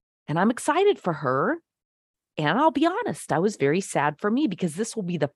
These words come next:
first Christmas that she will not have spent with us. And at twenty-seven years old, I feel very grateful for that. Here's the thing. I knew that ultimately that day was gonna come. I just didn't think it was gonna be this year,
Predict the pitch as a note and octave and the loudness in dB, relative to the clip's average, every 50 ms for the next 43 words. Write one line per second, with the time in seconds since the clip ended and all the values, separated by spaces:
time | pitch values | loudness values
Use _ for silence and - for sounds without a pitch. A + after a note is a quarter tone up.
0 | _ - - A#3 B3+ C4+ - - - - - - F4 G4 G4+ - - D#3 C#3 B2+ | _ -2 0 2 2 2 0 -2 -4 -10 -6 -2 -2 -2 -2 -2 -4 -2 0 0
1 | B2 C#3 - - - _ _ _ _ _ - - - - - - F#3 F3 F#3 E3+ | 0 -2 -4 -10 -16 _ _ _ _ _ -16 -14 -12 -10 -6 -6 -2 -2 0 0
2 | D3+ C3 B2+ C#3+ - - - C4 B3 C3+ D3 - - - - - - - - E3 | 0 -2 -2 -4 -6 -4 -4 -2 -2 -2 -4 -4 -6 -8 -8 -8 -10 -4 -2 0
3 | D#3 - - - - F#3 G3+ A3+ A3 - B3 A3+ A3+ B3 B3 C4 D4 C4 G3+ D#3+ | 0 0 -2 -2 -2 0 0 0 0 0 0 2 2 2 2 0 0 0 0 0
4 | B2+ B2+ B2+ D3 D#3 - _ _ _ _ _ - C#3 D3+ - - E3+ D3 C#3 B2+ | 0 2 0 -2 -4 -6 _ _ _ _ _ -2 -2 -2 0 -2 -2 -2 -2 0
5 | D3 C#3+ C#3 C#3+ D#3 E3+ E3 F#3 G3+ G#3 A3 - - - C#3+ - - B2 G2 - | 0 2 2 2 2 0 -2 -2 -2 -2 -2 -4 -6 -8 -6 -4 -4 -4 -2 -2
6 | - - - _ _ _ _ _ _ _ _ _ _ _ - - G4 A#4+ B4 - | -6 -6 -8 _ _ _ _ _ _ _ _ _ _ _ -2 2 2 2 2 2
7 | - F#4 - - G3 F#3 G3+ A3 B3+ C#4+ - - - _ _ _ _ - F4+ A4+ | -2 -2 0 2 2 4 4 4 2 0 -2 -4 -20 _ _ _ _ -6 -2 0
8 | C5 A4 D#4 G#3+ G3 F#3 F#3 F#3 G#3+ G#3 G3 D#3+ - - E3+ F3 E3+ - F#3+ F#3 | 4 6 6 8 8 8 6 6 4 4 2 0 2 2 2 2 0 0 -2 -2
9 | F3+ D3 G3 G3+ F#3 F3+ D3 - - C3+ D#3+ D3+ D3 C#3+ D3 D3 - - D3 C#3+ | -2 -2 -2 -2 0 0 0 0 -2 -2 0 0 0 0 -2 -6 -6 -4 -4 -4
10 | C#3 - - - C#3 C3+ D3 F#3+ D#4 F#4 _ _ _ _ _ _ _ _ _ _ | -4 -8 -6 -4 -2 0 0 0 -2 -2 _ _ _ _ _ _ _ _ _ _
11 | _ _ _ _ _ _ _ _ _ _ _ _ _ _ _ _ _ - A3+ B3 | _ _ _ _ _ _ _ _ _ _ _ _ _ _ _ _ _ -8 -6 -4
12 | C4 A3+ - - - F3 D#3+ D#3 C#3+ E3 D#3 C#3 C#3 A#2+ C#3+ - - D3+ D3+ D3 | -4 -6 -6 -2 -2 -2 -2 0 0 0 -2 -2 -2 -6 -6 -4 -2 -2 -2 0
13 | C3+ C#3 C3 A#2 C#3+ D3 - - - A3+ C#4+ D4+ - - - | 0 -2 -2 -2 -2 -4 -4 -4 -4 -4 -2 -2 -4 -6 -10